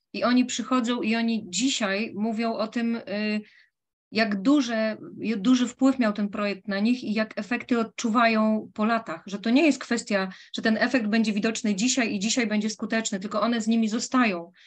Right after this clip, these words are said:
I, i przyszła dziewczyna, która mi opowiadała, że, y, mówi, "Proszę pani, ja umiem pracować w grupie, nikt u mnie w klasie tego nie potrafi. Y, ja, ja wiem, jak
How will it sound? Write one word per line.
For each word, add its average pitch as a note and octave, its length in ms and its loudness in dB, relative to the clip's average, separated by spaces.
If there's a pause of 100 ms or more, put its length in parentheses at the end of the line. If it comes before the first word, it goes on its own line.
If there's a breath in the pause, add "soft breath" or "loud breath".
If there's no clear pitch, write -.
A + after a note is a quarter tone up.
(400 loud breath)
I, G3+ 340 0
i G3+ 220 -2
przyszła B3+ 360 0
dziewczyna, A#3 360 0
która A3+ 160 -2
mi A3 120 2
opowiadała, G#3+ 540 -2
że, G#3 100 -6
y, G3+ 260 -6
mówi, G#3 240 -2
"Proszę A#3 240 -2
pani, B3+ 280 4
ja A#3 120 2
umiem A#3 240 0
pracować G#3+ 440 -4
w G3 40 -8
grupie, A3 360 0
nikt B3+ 220 2
u B3 40 4
mnie A#3+ 140 4
w A3 60 -8
klasie A3 260 -2
tego G#3 200 -4
nie G#3 100 2
potrafi. G3+ 560 -6 (640 soft breath)
Y, G3 560 0
ja, G#3 220 4
ja A3+ 180 2
wiem, B3+ 320 6
jak G#3+ 260 0